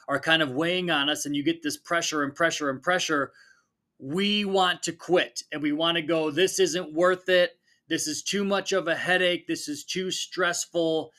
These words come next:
And you can apply this with anything in terms of getting in shape, in terms of losing weight, in terms of, "Oh my gosh, this, I had a really bad day. I binge ate a bunch of stuff."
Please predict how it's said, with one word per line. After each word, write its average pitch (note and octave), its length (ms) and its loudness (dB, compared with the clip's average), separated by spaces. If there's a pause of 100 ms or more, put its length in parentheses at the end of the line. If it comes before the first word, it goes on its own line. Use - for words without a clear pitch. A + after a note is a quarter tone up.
(140)
And F3+ 100 -2
you G3 60 2
can F#3+ 140 0
apply F#3+ 320 2
this G3 240 -2
with F3+ 180 -2
anything E3 400 -2
in A#2 80 -10
terms F3 300 -4
of D#3 80 -4
getting F3 240 0
in E3+ 80 -4
shape, F3+ 360 0
in D#3 120 -6
terms E3+ 280 -2
of D#3 120 -4
losing D#3+ 500 -2
weight, E3+ 340 0 (300)
in D3+ 140 -6
terms E3+ 320 0
of, D#3 120 0
"Oh F#3 120 2
my F3+ 160 2
gosh, E3+ 420 0
this, E3 240 0
I E3 140 2
had E3+ 160 2
a E3+ 80 0
really F#3 260 2
bad E3+ 320 -2
day. F3 300 0
I C#3+ 120 -4
binge F#3+ 280 -2
ate F3+ 160 2
a - 20 0
bunch E3 300 -6
of D3 80 -6
stuff." F#3 500 -2